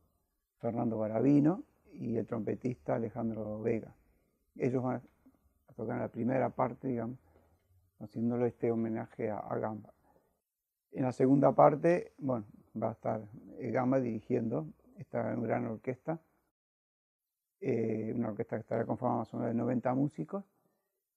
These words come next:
y ahí va a ser la séptima de Beethoven,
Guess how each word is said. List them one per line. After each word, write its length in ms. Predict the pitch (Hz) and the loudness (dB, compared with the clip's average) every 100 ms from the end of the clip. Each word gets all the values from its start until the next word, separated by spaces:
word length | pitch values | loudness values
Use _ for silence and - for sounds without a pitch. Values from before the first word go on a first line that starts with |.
| _ _ _ _ | _ _ _ _
y 160 | - 151 | -2 2
ahí 140 | 139 | 4
va 100 | 139 | 2
a 20 | 135 | 0
ser 200 | 147 139 | 0 0
la 120 | 123 | 0
séptima 600 | - 135 - 123 120 110 | -4 -6 -6 -6 -6 -4
de 120 | 113 | -4
Beethoven, 500 | 113 - 135 139 196 | -4 4 6 6 0